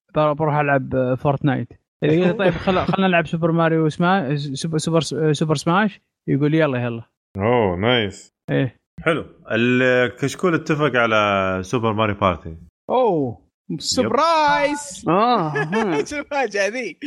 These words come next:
Speaker 1: من جد.
Speaker 2: <laughs> آه، حلو.
Speaker 3: واو، نايس.
Speaker 2: طيب، نروح لأفضل كاركتر موجود في الألعاب. آه، عندنا، آه، آرثر مورغان من Red Redemption two.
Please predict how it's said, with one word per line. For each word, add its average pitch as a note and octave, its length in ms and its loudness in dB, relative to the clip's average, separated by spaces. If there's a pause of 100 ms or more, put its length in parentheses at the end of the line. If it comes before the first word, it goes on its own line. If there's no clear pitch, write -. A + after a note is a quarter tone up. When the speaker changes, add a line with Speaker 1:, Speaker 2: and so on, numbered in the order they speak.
(180)
Speaker 1:
من D#3 140 0
جد. D3+ 240 -2 (540)
Speaker 2:
<laughs> - 500 -12
آه، F#2 480 2 (340)
حلو. A#2+ 160 4
Speaker 3:
واو، C3+ 220 0 (300)
نايس. E3 400 -10 (180)
Speaker 2:
طيب، A2+ 160 2 (100)
نروح C#3 280 0
لأفضل C#3 1040 2
كاركتر B2+ 540 -2
موجود F#2+ 500 -2 (180)
في - 60 -12
الألعاب. F#2 480 0 (280)
آه، F#2+ 140 2
عندنا، A2 440 0 (580)
آه، F2+ 800 2
آرثر A2+ 260 -2
مورغان G2+ 400 0
من G2 280 -4
Red G2 220 -2
Redemption F#2+ 380 -2 (100)
two. G2+ 220 2